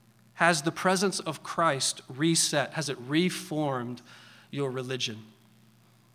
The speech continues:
Are you focusing on the shadow, or can you see the substance, Christ himself? Jesus kind of hammers and presses home this,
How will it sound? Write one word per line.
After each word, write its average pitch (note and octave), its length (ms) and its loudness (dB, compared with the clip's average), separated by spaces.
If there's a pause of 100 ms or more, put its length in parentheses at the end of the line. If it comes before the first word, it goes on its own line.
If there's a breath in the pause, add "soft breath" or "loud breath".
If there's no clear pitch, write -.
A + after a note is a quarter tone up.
(300)
Are C#3+ 60 -4
you C#3+ 100 -4
focusing F#3+ 460 2
on D#3+ 120 4
the D3+ 80 2
shadow, D#3+ 540 4
or C#3+ 100 -6
can D3 280 -4
you D3 60 -2
see D3 300 0
the C#3+ 100 -6
substance, C3+ 640 -4
Christ - 400 -6
himself? A#2+ 500 -8 (3500 soft breath)
Jesus F#3 680 2 (520)
kind E3 160 2
of C#3 160 -2
hammers F3+ 640 4 (140)
and C#3 100 -6
presses F#3 400 2
home F3+ 340 2
this, - 380 0